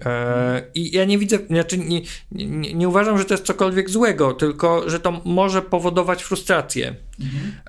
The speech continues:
Speaker 1: E, bo jak zmierzymy te nasze sprawczości, to one się stają jakieś nawet nie promilowe. No to,
Speaker 2: Tak.
Speaker 1: to są jakieś w ogóle pomijalne rzędy wielkości.
Speaker 2: Ja ci na sekundkę przerwę tylko, mm, bo faktycznie jest tak, że myśląc o emisjach na przykład, tak, które są główną przyczyną zmian klimatu,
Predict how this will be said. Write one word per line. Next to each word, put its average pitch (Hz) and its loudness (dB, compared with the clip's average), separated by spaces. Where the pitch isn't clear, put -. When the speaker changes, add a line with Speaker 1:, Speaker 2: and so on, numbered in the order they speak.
Speaker 1:
E, 135 0
bo 151 6
jak 160 2
zmierzymy 190 4
te 185 4
nasze 160 2
sprawczości, 151 -2
to 175 2
one 180 0
się 185 -4
stają 185 0
jakieś 185 -2
nawet 190 -2
nie 202 2
promilowe. 202 4
No 127 0
to, 151 -2
Speaker 2:
Tak. 156 -4
Speaker 1:
to 165 -2
są 175 -6
jakieś 175 -6
w 180 -6
ogóle 185 -2
pomijalne 175 4
rzędy 147 2
wielkości. 135 0
Speaker 2:
Ja 131 -4
ci 151 -2
na 143 4
sekundkę 143 0
przerwę 127 2
tylko, 117 0
mm, 113 6
bo 117 2
faktycznie 143 -2
jest 131 0
tak, 139 2
że 135 4
myśląc 135 2
o 127 2
emisjach 113 2
na 101 0
przykład, - -10
tak, 113 -4
które 113 -2
są 110 0
główną 117 4
przyczyną 110 0
zmian 107 0
klimatu, 113 -4